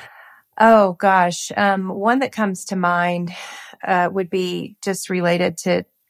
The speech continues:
teaching the Bible, which may not sound like that big of a deal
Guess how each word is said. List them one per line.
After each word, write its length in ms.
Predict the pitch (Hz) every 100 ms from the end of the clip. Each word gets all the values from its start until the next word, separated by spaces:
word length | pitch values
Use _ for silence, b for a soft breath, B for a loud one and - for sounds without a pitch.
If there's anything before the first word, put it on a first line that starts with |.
| -
teaching 320 | - 220 208
the 60 | 185
Bible, 360 | 185 190 185
which 360 | 180 185 - - _ 262
may 160 | 214
not 200 | 285 262
sound 360 | 170 190 196 190
like 280 | 190 - - _ _ -
that 220 | 196 190
big 160 | 196 185
of 80 |
a 80 | 185
deal 320 | 180 196 185